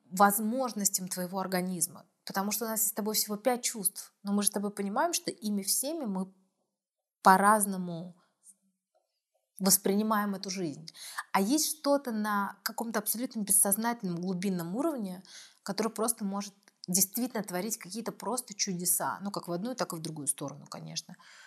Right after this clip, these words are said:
А, смотри, считается, что от двух недель до полугода, но это, опять же, это моя фантазия взяла, мне кажется, что я щас права, а, считается, что вот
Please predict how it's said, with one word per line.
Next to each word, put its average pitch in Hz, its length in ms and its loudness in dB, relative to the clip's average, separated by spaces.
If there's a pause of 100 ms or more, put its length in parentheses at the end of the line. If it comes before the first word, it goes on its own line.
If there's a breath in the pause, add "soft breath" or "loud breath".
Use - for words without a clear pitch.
(260 loud breath)
А, 196 200 8
смотри, 240 400 -2
считается, 294 560 6
что - 240 -8
от 196 180 4
двух 233 240 -4
недель 208 300 0
до 196 100 -2
полугода, 214 640 2
но 208 100 0
это, 208 160 -2
опять 196 340 2
же, 160 260 -10
это - 180 -8
моя 190 280 4
фантазия 160 540 0
взяла, 185 520 0
мне 202 280 2
кажется, 208 420 0
что - 180 -8
я 165 300 -6 (180)
щас - 320 -2 (140)
права, 190 420 6 (580 loud breath)
а, 185 440 2 (520)
считается, 247 560 2
что 208 220 -6
вот 190 320 -8